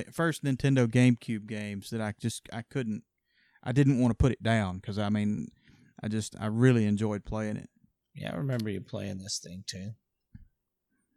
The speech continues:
Speaker 1: Yeah. Which, i-, it's, it's kinda funny, because I never really actually played any of the other Metroids.
Speaker 2: Mm-hmm.
Speaker 1: Uh,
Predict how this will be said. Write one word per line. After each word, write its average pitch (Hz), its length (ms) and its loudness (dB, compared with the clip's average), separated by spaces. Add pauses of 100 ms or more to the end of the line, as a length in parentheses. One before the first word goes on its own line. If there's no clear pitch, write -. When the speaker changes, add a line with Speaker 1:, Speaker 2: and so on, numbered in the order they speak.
(260)
Speaker 1:
Yeah. 104 200 -4 (680)
Which, 160 300 8
i-, 156 140 -6
it's, 156 260 2
it's 160 180 0
kinda 165 240 6
funny, 160 300 4
because 123 420 2
I 123 100 0
never 131 240 -2
really 131 260 2
actually 123 380 -2
played 127 360 -4
any 120 180 2
of 104 80 -2
the 107 100 -2
other 113 180 0
Metroids. 131 720 -2 (420)
Speaker 2:
Mm-hmm. 107 220 -10 (840)
Speaker 1:
Uh, 120 160 -8